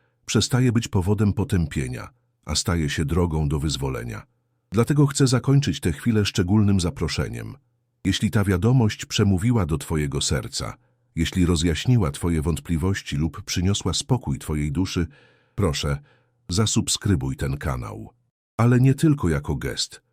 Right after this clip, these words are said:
Zasubskrybuj, aby iść ze mną i codziennie otrzymywać słowa, które mogą wzmocnić twoją wiarę,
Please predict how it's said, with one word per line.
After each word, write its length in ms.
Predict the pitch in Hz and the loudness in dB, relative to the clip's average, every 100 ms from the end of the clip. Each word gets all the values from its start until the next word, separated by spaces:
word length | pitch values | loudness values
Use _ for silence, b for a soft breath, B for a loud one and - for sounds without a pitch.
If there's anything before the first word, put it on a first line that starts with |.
| _ - | _ -4
Zasubskrybuj, 880 | 104 - - - - 151 71 67 - | -2 2 0 -2 0 2 2 -2 -2
aby 220 | 76 82 | -4 -2
iść 320 | 110 87 78 | -2 -2 -2
ze 180 | 85 95 | 0 2
mną 280 | 95 82 82 | 2 2 0
i 60 | |
codziennie 500 | 71 78 98 104 95 | 0 0 2 2 0
otrzymywać 520 | 78 - 92 85 73 | 0 0 2 0 -2
słowa, 420 | - 98 98 85 82 B B B B | -4 0 0 0 -4 B B B B
które 220 | - 98 | -2 2
mogą 360 | 90 90 90 85 | 4 4 2 0
wzmocnić 680 | 76 85 104 - - 73 - | 0 2 2 0 -4 -4 -4
twoją 340 | - 71 67 | -4 -4 -2
wiarę, 400 | 69 69 64 62 | -2 -4 -4 -10